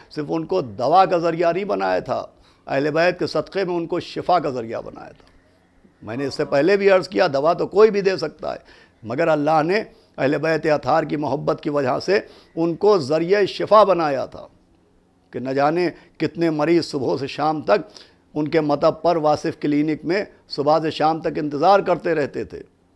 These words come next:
आधी आधी रात तक मरीज़ भरे रहते थे। और कमाल है डॉक्टर कल्लम साहब का भी, मैंने ऐसी शख्सियत अपनी ज़िंदगी में नहीं देखी है। इससे पहले भी मैं अर्ज़ कर चुका हूँ, खाली मैं अपनी बात नहीं कर रहा हूँ, आप पूरे शहर में जिससे भी पूछें,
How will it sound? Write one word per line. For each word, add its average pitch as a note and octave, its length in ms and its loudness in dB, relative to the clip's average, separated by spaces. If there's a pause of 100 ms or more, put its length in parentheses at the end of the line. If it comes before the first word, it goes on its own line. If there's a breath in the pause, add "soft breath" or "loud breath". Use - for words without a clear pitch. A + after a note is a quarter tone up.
(360)
आधी C#3 300 0
आधी D3 260 0
रात D#3+ 320 4
तक D#3 120 -2
मरीज़ D3+ 300 -2
भरे B2+ 200 -2
रहते A2 320 -6
थे। - 160 -16 (420 soft breath)
और - 160 -8
कमाल D3+ 420 2
है B2+ 140 0 (320 soft breath)
डॉक्टर B2+ 320 -2
कल्लम D3 340 0
साहब A2+ 340 -6
का G#2 60 -8
भी, G#2+ 120 -10
मैंने C3+ 260 -6
ऐसी D3+ 260 -4
शख्सियत E3 460 -2
अपनी D3+ 220 -6
ज़िंदगी C3 400 -6
में F#3 120 -4
नहीं E3 140 -8
देखी C3+ 260 -8
है। - 80 -14 (460 soft breath)
इससे C#3+ 240 -4
पहले D#3 320 2
भी E3+ 60 -4
मैं E3 120 2
अर्ज़ D#3+ 180 0
कर D3+ 120 0
चुका D#3+ 220 -4
हूँ, D3+ 100 0
खाली D#3+ 340 0
मैं D#3 180 0
अपनी E3 280 -4
बात D#3+ 240 0
नहीं G#3+ 140 -4
कर G#3 160 0
रहा D3 120 -6
हूँ, - 140 -10 (300 soft breath)
आप E3 260 4
पूरे D#3+ 280 -2
शहर D3 260 2
में F#3 200 0
जिससे F#3+ 400 6
भी A3 120 0
पूछें, E3+ 380 -8